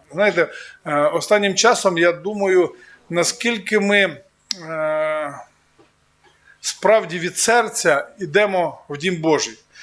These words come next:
Чи справді мотиви, які нас ведуть в Дім Божий, в церкву, вони біблійні? Чи, можливо, це якісь мотиви наші, якісь наші переконання, наші звички,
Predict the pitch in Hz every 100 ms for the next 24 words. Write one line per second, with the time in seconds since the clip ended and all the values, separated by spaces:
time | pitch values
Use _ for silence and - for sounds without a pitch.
0 | - - 185 - 220 247 202 190 185 190
1 | 240 233 170 151 147 156 151 - 190 185
2 | 175 160 - 156 170 170 196 - - -
3 | - 160 143 180 170 190 247 185 151 -
4 | 208 240 - 160 - - _ - 147 185
5 | 208 202 202 - _ _ - 160 208 226
6 | 247 170 127 117 _ _ - - - 156
7 | 156 220 220 214 208 196 170 170 208 156
8 | 185 185 214 185 180 226 226 190 160 -
9 | 147 185 185 - - 165 156 170 202 220
10 | 180 160 170 165 - 139 151 208 220 -
11 | 185 160